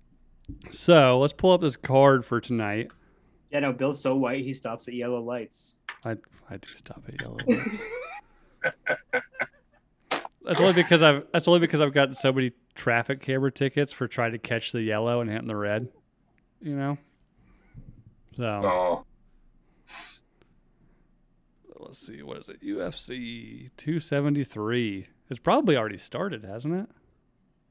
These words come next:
Speaker 2: Let's see, let me check U S, E S P. I almost said U S P N. God, E S P N.
Speaker 1: U S P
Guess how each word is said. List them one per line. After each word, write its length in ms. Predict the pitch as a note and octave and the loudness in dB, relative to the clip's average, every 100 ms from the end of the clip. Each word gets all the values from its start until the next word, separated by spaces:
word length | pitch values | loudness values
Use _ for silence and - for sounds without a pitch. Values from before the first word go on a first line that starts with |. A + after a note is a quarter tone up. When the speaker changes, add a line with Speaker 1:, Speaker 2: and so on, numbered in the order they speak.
| _ _ _ - | _ _ _ -12
Speaker 2:
Let's 140 | D3 | -8
see, 100 | D#3+ C#3+ | -2 0
let 80 | |
me 80 | C#3+ | 0
check 220 | C#3+ C#3+ | 0 -2
U 140 | C3+ B2+ | -2 -4
S, 140 | B2+ - _ | -6 -12 _
E 100 | C3+ | -2
S 120 | C3 | -2
P. 220 | C3+ C#3 - | -4 -8 -8
I 120 | C3 C3+ | -8 -8
almost 240 | D#3+ C#3+ C#3 | -6 -6 -6
said 160 | A#2 | -10
U 180 | A2 B2 | -6 -6
S 120 | A#2 | -6
P 160 | - B2+ | -8 -10
N. 160 | A#2+ B2+ | -8 -6
God, 240 | - B2 E3 | -4 -4 0
E 140 | G3 | 2
S 160 | C#3+ - | 2 -2
P 200 | D3 A#2 | -6 -6
N. 160 | G#2 G2 _ _ | -8 -16 _ _
Speaker 1:
U 200 | G#2+ G2 - | -14 -14 -18
S 100 | - | -20
P 120 | - | -20